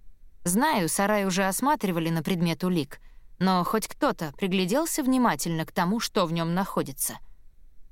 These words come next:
"Вы о чем?" спросил Эван. "Там в глубине есть закуток, как я сначала подумал, для припасов,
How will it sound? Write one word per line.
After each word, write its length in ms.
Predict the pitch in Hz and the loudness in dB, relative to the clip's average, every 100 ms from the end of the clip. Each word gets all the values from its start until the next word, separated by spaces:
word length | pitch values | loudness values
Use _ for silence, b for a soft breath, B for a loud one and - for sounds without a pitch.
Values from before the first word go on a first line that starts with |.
| - - - - 170 | -20 -18 -18 -10 -2
"Вы 280 | 170 190 | 2 2
о 80 | 202 | 2
чем?" 380 | 214 - 190 135 - - - - | 0 -2 -2 -2 -12 -20 -20 -12
спросил 480 | - 185 175 165 160 | -6 -2 -2 -2 -4
Эван. 320 | 156 139 131 - - - - - - - - - - | -4 -8 -10 -16 -18 -20 -18 -18 -18 -18 -20 -20 -10
"Там 220 | - 247 220 | 0 2 2
в 60 | |
глубине 520 | 202 226 233 254 285 | 2 2 2 2 2
есть 380 | 214 214 208 - | 2 2 0 -2
закуток, 640 | 175 196 233 285 214 - - - - - - | -2 0 0 2 0 -4 -18 -20 -20 -20 -6
как 180 | 196 175 | -4 -2
я 160 | 208 185 | 0 0
сначала 440 | - 175 185 175 | 0 -2 0 0
подумал, 520 | 170 170 185 175 170 - | 0 0 2 0 0 -2
для 180 | 170 175 | 0 0
припасов, 640 | 196 202 277 208 131 - | 0 0 0 -2 -4 -10